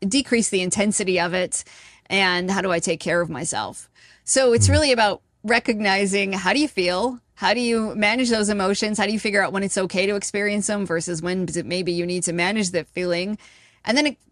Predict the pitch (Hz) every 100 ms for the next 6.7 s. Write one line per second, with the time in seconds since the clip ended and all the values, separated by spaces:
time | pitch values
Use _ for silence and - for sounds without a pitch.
0 | _ - 294 277 262 254 196 - 311 381
1 | 214 175 160 - 311 233 165 208 247 233
2 | 247 240 220 226 240 233 190 175 196 262
3 | 208 180 - 151 156 117 120 175 190 -
4 | 233 247 208 254 226 226 214 202 214 180
5 | 175 214 262 214 170 156 165 165 160 160
6 | 156 156 170 - 165 160